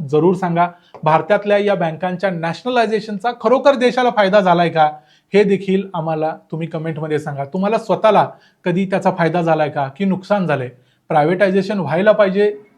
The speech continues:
की न व्हायला पाहिजे, या गोष्टी देखील तुम्ही आम्हाला कमेंट करून सांगा. प्रायव्हेटायझेशन म्हणजे काय असा प्रश्न जर काहींना पडला असेल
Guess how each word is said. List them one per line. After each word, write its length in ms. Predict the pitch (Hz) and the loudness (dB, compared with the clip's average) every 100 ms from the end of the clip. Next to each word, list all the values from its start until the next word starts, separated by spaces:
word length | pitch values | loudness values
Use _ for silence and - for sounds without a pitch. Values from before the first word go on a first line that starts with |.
| _ | _
की 80 | 247 | -4
न 240 | 226 226 269 | 0 0 2
व्हायला 320 | 196 175 160 | 4 4 2
पाहिजे, 380 | 151 131 135 135 - _ 160 | 0 -4 -6 -8 -14 _ -2
या 180 | 185 208 | 0 2
गोष्टी 320 | 190 190 196 | 0 -2 -4
देखील 320 | 165 160 165 165 | -4 -4 -6 -6
तुम्ही 240 | 156 160 175 | -6 -6 -8
आम्हाला 380 | 151 147 143 151 156 _ _ _ | -8 -6 -6 -8 -12 _ _ _
कमेंट 260 | 160 156 160 | -8 -6 -4
करून 240 | 160 156 | -2 -4
सांगा. 260 | 151 135 135 143 - | -4 -8 -10 -10 -2
प्रायव्हेटायझेशन 640 | 143 151 175 165 175 180 | 0 0 -2 -2 -4 -4
म्हणजे 240 | 170 170 | -6 -6
काय 160 | 170 156 | -4 -6
असा 140 | 160 | -8
प्रश्न 280 | 160 160 170 | -10 -10 -10
जर 140 | 160 | -10
काहींना 280 | 156 156 165 | -10 -10 -10
पडला 260 | 160 165 180 | -8 -6 -6
असेल 260 | 175 160 | -6 -8